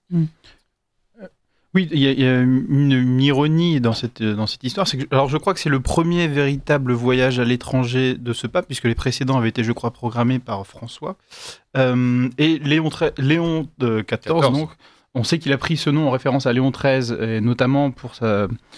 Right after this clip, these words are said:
Speaker 1: son souci de la question sociale. Et son premier voyage, il le fait à Monaco. Euh, <laughs> donc, comment vous, vous analysez ce, ce, ce, ce, ce petit pied de nez presque ? Pourquoi cette destination comme le, son premier véritable voyage, euh, organisé par lui-même ?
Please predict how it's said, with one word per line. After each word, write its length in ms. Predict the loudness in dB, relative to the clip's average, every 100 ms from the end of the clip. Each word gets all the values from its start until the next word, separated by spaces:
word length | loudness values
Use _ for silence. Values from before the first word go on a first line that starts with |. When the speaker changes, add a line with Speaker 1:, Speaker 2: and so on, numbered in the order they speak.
| -20 -2
Speaker 1:
son 120 | -2
souci 340 | 0 0 0
de 100 | 0
la 100 | 0
question 260 | 0 -2 -2
sociale. 380 | -2 -2 0 0
Et 40 |
son 120 | 0
premier 220 | 0 0 2
voyage, 260 | 2 0
il 100 | 0
le 100 | -2
fait 220 | 0 0
à 60 | 2
Monaco. 640 | 2 2 0 0 -2 0
Euh, 340 | -2 -2 -2 -4 -6 -10 _
<laughs> 340 | -20 -14 -6 -2
donc, 400 | 0 0 -2 -2
comment 340 | -2 0 -2
vous, 180 | 0 0
vous 140 | 0
analysez 540 | 0 0 0 0 0 -2
ce, 340 | -4 -4 -4
ce, 460 | -4 -8 -10 -10 -12
ce, 220 | -14 -16
ce, 160 | -16 -12
ce 120 | -12
petit 440 | -8 -2 0 0
pied 180 | 0 -2
de 60 | 0
nez 160 | -2
presque ? 400 | -4 -8 -8 -8 -6 -6 -8 _ _ -20 -20 _
Pourquoi 320 | -4 -2 0 0
cette 300 | -2 -2 -2
destination 880 | 0 -2 -2 -2 0 0 -2 -2
comme 200 | 0 0 0
le, 220 | -2 -2
son 180 | -2 -4
premier 440 | 0 0 0 0
véritable 440 | 0 -2 0 0 0
voyage, 480 | 0 0 0 0
euh, 120 | 0 0
organisé 720 | -2 0 0 0 -2 -4 -6
par 140 | -6 0
lui-même ? 400 | 2 2 0